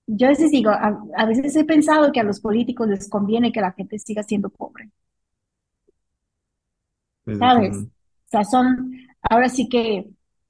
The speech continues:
Speaker 1: que como dice una canción de un grupo mexicano que me gusta mucho, o sea, son, son los pobres los que los mantienen, ¿no? O sea,
Speaker 2: Sí.
Speaker 1: es el sudor de la frente de la gente la que mantiene a estas personas. Entonces,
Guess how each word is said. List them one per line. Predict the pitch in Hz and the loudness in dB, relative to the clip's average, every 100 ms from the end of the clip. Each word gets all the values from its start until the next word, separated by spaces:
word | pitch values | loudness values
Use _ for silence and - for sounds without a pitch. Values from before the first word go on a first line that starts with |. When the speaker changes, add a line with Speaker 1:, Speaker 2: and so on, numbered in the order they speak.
| - | -18
Speaker 1:
que | 208 | -12
como | - 214 226 | -4 0 0
dice | 233 254 | 0 -2
una | 262 247 | -4 -4
canción | 214 196 208 214 | -4 -4 -4 -2
de | |
un | 220 | -4
grupo | 220 240 | -4 -4
mexicano | 214 196 196 196 208 | -2 -2 -2 -4 -2
que | 214 | -2
me | 190 | -2
gusta | 185 202 | -2 -2
mucho, | 202 196 - 196 | -2 -2 -2 -4
o | - - | -6 -6
sea, | - 190 | -2 2
son, | 247 240 233 - _ _ _ _ _ _ _ _ - | 2 2 0 -8 _ _ _ _ _ _ _ _ 2
son | 247 262 | 6 6
los | 254 254 | 4 4
pobres | 220 220 202 - | 4 4 2 0
los | 196 | -6
que | - 208 | -2 -2
los | 214 202 | -2 -2
mantienen, | 220 202 202 208 208 208 214 _ _ _ _ _ - - | 0 0 0 0 0 -2 -8 _ _ _ _ _ -20 -10
¿no? | - 233 302 | -2 2 0
O | - _ _ _ | -2 _ _ _
sea, | - 208 190 190 196 | 4 4 4 0 -4
Speaker 2:
Sí. | 214 - | -6 -2
Speaker 1:
es | 220 254 | 2 4
el | 254 | 4
sudor | 247 208 214 220 | 4 4 4 2
de | 220 | 2
la | 190 185 | 0 0
frente | 214 214 226 | -4 -4 -2
de | 196 | -2
la | 180 | -2
gente | 202 208 208 | -2 -4 -2
la | 196 180 | -2 -2
que | 196 | -4
mantiene | 220 196 190 220 220 214 | -2 0 2 4 4 2
a | 190 - - - | -2 -2 -2 -2
estas | 226 - 185 | -4 -4 0
personas. | 214 196 339 381 208 - _ _ _ _ _ _ _ _ - - - | 0 2 0 0 -4 -12 _ _ _ _ _ _ _ _ -20 -18 2
Entonces, | 233 - 269 254 269 | 4 6 6 8 8